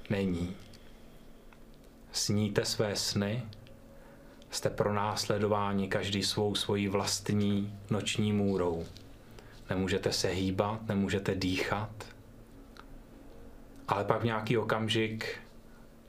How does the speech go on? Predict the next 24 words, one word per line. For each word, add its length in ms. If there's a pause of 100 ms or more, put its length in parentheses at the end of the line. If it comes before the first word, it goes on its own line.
se 140
to 120
přeruší. 680 (100)
Znova 300
otevřete 540
oči 420
a 180
uvítá 540
vás 380
to 140
stejné, 920 (360)
bledé, 880 (560)
mléčně 600
bílé, 760
nepříjemně 960 (100)
pálivé 520
světlo, 680 (500)
které 360
vám 380
do 120
koutku 440
očí 500
vneslo 380
bolest. 640